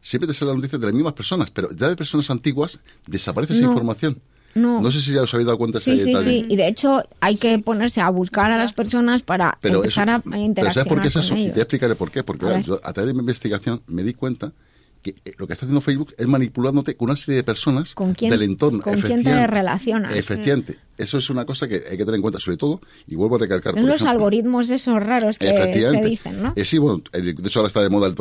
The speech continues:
Speaker 1: el tema de la almo-, almohadilla y todo el tema este.
Speaker 2: Eh,
Speaker 1: Y eso,
Speaker 2: sí.
Speaker 1: hay una cosa que vuelvo a repetir, eh, siempre con el tema de los menores. Si alguno, eh, por favor, alguien os acosa o,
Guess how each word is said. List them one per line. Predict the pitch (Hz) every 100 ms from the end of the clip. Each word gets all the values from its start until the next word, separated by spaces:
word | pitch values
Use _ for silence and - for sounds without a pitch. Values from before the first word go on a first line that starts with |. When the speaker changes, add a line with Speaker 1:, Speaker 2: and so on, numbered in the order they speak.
| 76
Speaker 1:
el | 82
tema | 90
de | 87
la |
almo-, | 85
almohadilla | 69 82 80 87 139 104
y |
todo | 92
el | 90
tema | 98 90
este. | - - - - -
Speaker 2:
Eh, | 180 _ _ -
Speaker 1:
Y | 123
eso, | 214 208
Speaker 2:
sí. | -
Speaker 1:
hay | 113
una | 123
cosa | 123 113
que | 95
vuelvo | 87 98
a | 92
repetir, | 90 110 123
eh, | 87 87 87 -
siempre | - 117 113 131
con | 101
el | 90
tema | 117
de |
los | 98
menores. | 92 80 - - -
Si | - - 101
alguno, | 95 120 170 120 - -
eh, | 90
por | 90 92
favor, | 92 104 -
alguien | 104 120
os | 123 -
acosa | 76 101 -
o, | 71